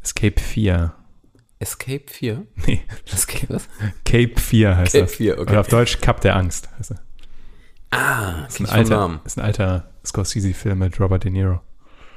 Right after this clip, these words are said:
Speaker 2: Ja, hau doch, äh, fass doch beide kurz, weil würde mich beides,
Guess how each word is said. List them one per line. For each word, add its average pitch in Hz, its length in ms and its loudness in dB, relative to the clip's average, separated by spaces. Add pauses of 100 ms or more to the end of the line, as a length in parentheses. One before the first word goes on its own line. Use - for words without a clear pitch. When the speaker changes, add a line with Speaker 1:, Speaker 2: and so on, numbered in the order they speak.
(500)
Speaker 2:
Ja, - 140 -2
hau 147 60 4
doch, - 260 2
äh, 120 640 8 (160)
fass - 240 -4
doch 120 100 0
beide 120 180 6
kurz, 113 280 -2
weil 98 160 0
würde 107 140 -4
mich 101 120 -6
beides, 110 400 2